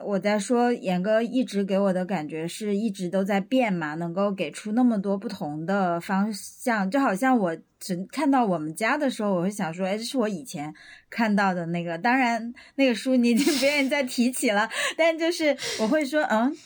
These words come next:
这不是严歌啊，然后等习惯了之后再看，再看，等到我再看 Elsewhere 的时候，当时是彭伦师傅他先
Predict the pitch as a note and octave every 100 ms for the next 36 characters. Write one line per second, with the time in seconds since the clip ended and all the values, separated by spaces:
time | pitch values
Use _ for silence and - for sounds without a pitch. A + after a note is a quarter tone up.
0 | - - D4+ B3+ E4 B3 G3 G#3 A3 A#3+
1 | A#3+ A#3+ A#3 G3+ B3 B3+ - G3+ F3 E3+
2 | F3+ - G3 G3 C#4+ C4 G#3 G#3+ A3 A#3+
3 | G3+ A#3 A3 A#3+ G#3 A3+ G#3 A#3 G3+ G3
4 | - - G3 B3 B3+ G3 G#3 G#3+ A#3+ A#3
5 | F3 G3 A3+ A3+ A3 A3 G3+ F3+ F3+ F3+
6 | F#3+ F3+ G#3+ B3 A3+ G#3+ B3 - F3 D#3+
7 | G3 A3+ E3+ F3 G#3 - B3 A#3+ G#3+ G#3
8 | A3+ A3+